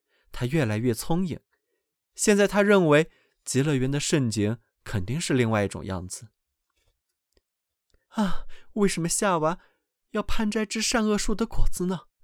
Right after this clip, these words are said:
为什么亚当要吃那禁果呢？要是我的话，那种事就绝不会发生，罪恶便不会来到人间。当时他这么说，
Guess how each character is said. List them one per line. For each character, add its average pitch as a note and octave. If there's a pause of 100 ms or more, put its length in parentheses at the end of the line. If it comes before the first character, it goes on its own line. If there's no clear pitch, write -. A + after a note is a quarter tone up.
(320)
为 D#3+
什 C#3+
么 D#3
亚 C3
当 E3 (180)
要 G3
吃 -
那 A3
禁 A3+
果 A2+
呢？ - (540)
要 D#3+
是 -
我 C3
的 C3+
话， D3+ (300)
那 F#3
种 D3
事 E3+ (140)
就 F#3+
绝 C3
不 -
会 A#3+
发 D3
生， C#3 (640)
罪 C#3
恶 C#3
便 D#3+
不 -
会 -
来 D#3+
到 C#3+
人 A#2
间。 B2+ (1120)
当 D#3+
时 A#2
他 -
这 A#3
么 C#3
说， F#2